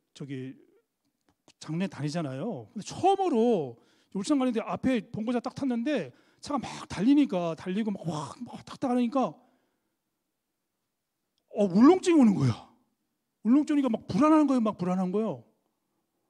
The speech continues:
그래서 내가 오늘 아침 기도, "아, 앞으로 계속 그렇게 오면 어떡하지?" 울렁증이 처음으로 막, 막 오는 거더라고요. 무슨 말하면 트라우마가 있을 수 있어, 우리에게. 고질적인 문제가 올 수 있다니까요. 영적인 문제가 올 수 있어. 어떡할 거예요, 그러면?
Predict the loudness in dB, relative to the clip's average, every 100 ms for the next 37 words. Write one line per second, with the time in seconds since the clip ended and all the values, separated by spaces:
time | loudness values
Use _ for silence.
0 | _ _ _ _ _ -12 -6 -4 -4 -8
1 | _ _ _ _ _ -8 -2 -2 -4 -6
2 | -8 -8 -20 -20 _ -14 -12 -12 -10 -10
3 | -6 -8 -6 -4 -2 -2 -4 -6 -6 -6
4 | -8 -10 -2 0 0 0 -2 -6 -4 -2
5 | 0 -2 -6 -10 -10 -10 -4 -2 -2 -4
6 | -10 -10 -10 -10 -16 _ _ _ _ _
7 | _ -10 -4 -2 0 -2 -4 -6 -4 -2
8 | 0 -2 -2 -6 -8 -10 -10 -8 -8 -8
9 | -8 -10 -14 _ _ _ _ _ _ _
10 | -6 -2 0 0 2 2 0 -2 -4 -6
11 | -8 -8 -6 -8 -10 -12 _ _ _ -2
12 | 0 0 0 0 -2 -4 -6 -12 -12 -6
13 | -6 -4 -8 -10 -16